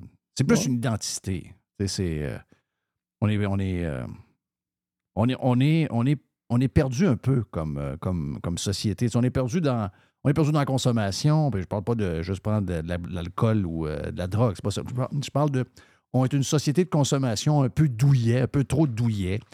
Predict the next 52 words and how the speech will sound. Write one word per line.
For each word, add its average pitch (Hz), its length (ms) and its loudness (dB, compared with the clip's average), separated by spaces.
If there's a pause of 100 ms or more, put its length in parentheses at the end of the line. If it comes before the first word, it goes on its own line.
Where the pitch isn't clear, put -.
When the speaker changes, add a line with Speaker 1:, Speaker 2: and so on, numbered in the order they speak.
(400)
Speaker 1:
Puis, 123 500 4
euh, 104 320 0
on 113 100 -2
cherche 185 300 0
de 135 100 4
quoi 165 200 2
à 113 100 0
laquelle 110 280 -2
s'accrocher 113 600 -2
pour 90 220 -6
essayer 110 340 -2
d'avoir 101 320 0
un 92 140 -2
sens 110 340 0
à 95 40 2
notre 87 220 -2
vie. 117 120 -2
Il 139 100 0
y 78 40 -2
a 73 40 -6
une, 85 160 -8
il 107 60 -4
y 101 40 -2
a - 40 -2
une 90 60 -6
patente, 117 480 0
euh, 76 180 -6 (100)
Speaker 2:
Ouais, 117 260 0
Speaker 1:
il - 40 0
y 127 40 4
a - 20 6
une, 135 40 2
il - 0 -
y - 0 -
a - 0 -
Speaker 2:
qui 143 120 -2
Speaker 1:
une 123 80 6
Speaker 2:
manque. 113 80 2
Speaker 1:
patente 185 360 2
beaucoup 175 280 -2
plus 226 460 4 (480)
profonde 147 880 2 (200)
que 127 320 2
juste 101 500 4
une 117 140 2
histoire 107 420 2
de 87 100 -6
bouffe. - 460 -10 (840)
Tu 127 160 2
sais, 120 40 2
puis 117 520 2
c'est 123 420 2